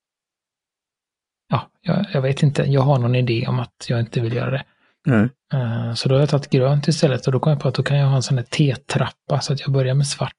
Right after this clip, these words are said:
Speaker 1: och sen går jag ner till grönt och sen på kvällen så tar jag vitt.
Speaker 2: Mm, ja, men det... är
Speaker 1: Och
Speaker 2: väl
Speaker 1: liksom
Speaker 2: en
Speaker 1: stegar ner så då.
Speaker 2: Mm.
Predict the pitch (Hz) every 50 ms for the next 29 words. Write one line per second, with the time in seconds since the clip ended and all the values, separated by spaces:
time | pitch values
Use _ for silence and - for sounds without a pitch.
0 | _ - 143 - 135 123 120 127 123 123 120 117 - 123 120 123 135 156 165 170
1 | 160 - - - - - - - - - - 120 117 110 113 113 120 120 123 -
2 | - 147 139 - - 127 120 117 117 117 139 135 - _ _ _ - - - _
3 | _ _ _ _ - 135 127 139 185 208 _ - 139 123 127 120 113 120 147 185
4 | 240 247 240 214 196 190 185 _ _ - - - 143 127 117 113 117 117 120 117
5 | 113 110 - 147 135 123 120 - - - _ _ - - - - 143 135 135 160